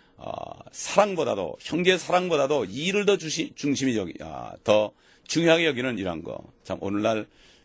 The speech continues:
이런 교회들이 많이 있습니다. 아, 그래서 결국 그러다 보니까 일을 하다 보니까 교회 어둠 가운데 있는 고통받는 사람들에게 무관심하고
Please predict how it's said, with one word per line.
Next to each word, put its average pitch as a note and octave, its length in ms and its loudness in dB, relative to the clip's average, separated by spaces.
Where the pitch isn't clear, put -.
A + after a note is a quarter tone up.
이런 G#2 240 -2
교회들이 F#2+ 300 -4
많이 F2+ 240 -4
있습니다. F2+ 640 -4
아, - 260 -16
그래서 F#2+ 480 0
결국 B2+ 260 2
그러다 A#2+ 220 2
보니까 G#2+ 520 0
일을 F3+ 320 2
하다 E3+ 160 2
보니까 C#3 560 0
교회 G2+ 400 2
어둠 C3+ 300 0
가운데 D3 320 2
있는 C#3+ 320 -6
고통받는 D3+ 640 0
사람들에게 D3 400 0
무관심하고 D3+ 800 0